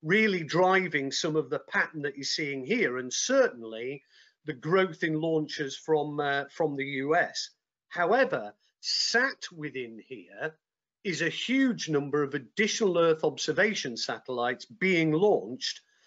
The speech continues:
and therefore starting to address the issue of data availability. And in fact, it doesn't stop there. Um, I put this slide up. Um, from my perspective, I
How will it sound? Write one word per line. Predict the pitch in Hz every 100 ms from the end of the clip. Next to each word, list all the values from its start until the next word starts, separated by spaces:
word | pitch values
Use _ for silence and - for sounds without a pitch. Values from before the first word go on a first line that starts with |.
| _ _ 170
and | 160
therefore | 135 196 269 - 160 135
starting | - 156 151 156 143
to | - 143
address | 139 175 220 -
the | 131 120
issue | 113 131 131 127 180
of | 139 113
data | 160 139 135 131
availability. | 123 127 117 120 151 127 - - - _ _ _ _ _ _ _ _ _ _ _ _ -
And | 190
in | 202
fact, | - 220 202 -
it | 190 139
doesn't | 214 196 165
stop | - 160 147 170
there. | 185 101 87 _ _ _ _ _
Um, | 175 170 - 180
I | 156
put | - 175
this | 135 -
slide | - 131 120 131
up. | 262 - - _ _ _ -
Um, | 190 180 170 170
from | - 170 160 160 -
my | - 208
perspective, | 226 202 - 196 196 175
I | 156